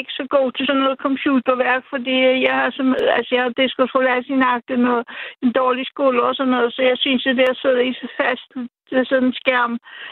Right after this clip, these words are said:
Men altså, nu kan jeg jo se, at, at tiden er, at man skal være med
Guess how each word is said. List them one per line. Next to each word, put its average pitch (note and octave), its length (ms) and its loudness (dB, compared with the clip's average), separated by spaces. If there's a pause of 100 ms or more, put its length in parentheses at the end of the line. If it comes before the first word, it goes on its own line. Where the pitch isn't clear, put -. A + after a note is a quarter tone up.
(200)
Men A#3+ 140 0
altså, B3 260 -2
nu C4 160 0
kan C#4+ 140 -2
jeg C#4 160 4
jo C#4 40 -6
se, C4 200 0 (320)
at, B3+ 340 -2
at B3+ 240 0 (280)
tiden C4+ 360 2
er, B3+ 160 2
at A#3+ 80 0
man B3 180 0
skal B3 260 -2
være B3 160 2
med B3 240 0